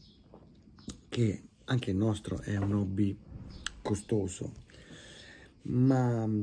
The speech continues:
come giustamente dice il nostro amico, il nostro amico che ringrazio, Gualtiero,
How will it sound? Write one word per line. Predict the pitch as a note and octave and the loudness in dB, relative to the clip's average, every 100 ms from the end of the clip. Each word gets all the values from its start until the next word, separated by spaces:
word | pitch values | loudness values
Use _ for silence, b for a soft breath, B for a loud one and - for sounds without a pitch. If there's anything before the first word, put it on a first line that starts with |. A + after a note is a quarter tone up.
| G#2 | -2
come | - D#3+ | 4 6
giustamente | A#2 A2+ - A2+ A#2 B2+ - A2 | 8 4 2 2 6 4 4 0
dice | A2 G#2+ G2+ | 2 0 0
il | |
nostro | G#2 A2 - A2 | 0 0 -2 -2
amico, | G#2+ G#2 F#2+ G#2 A2+ C#3 - - - - - - | 0 0 -2 -2 -2 -2 -8 -20 -20 -18 -18 -16
il | G2 | -10
nostro | G2 - G2 | -10 -6 0
amico | G#2 - - F2+ F2 | 2 0 -2 -4 -4
che | - | -8
ringrazio, | F#2 F#2+ G#2 G#2 F2 - F#2+ G#2+ B2+ B2+ - - B B B | -4 -2 0 -2 -4 -8 -4 -2 -2 -4 -14 -18 B B B
Gualtiero, | - G#2 G2+ G#2+ E2 D3 A2 B2+ - | -4 -2 0 -2 -2 -2 -2 -4 -6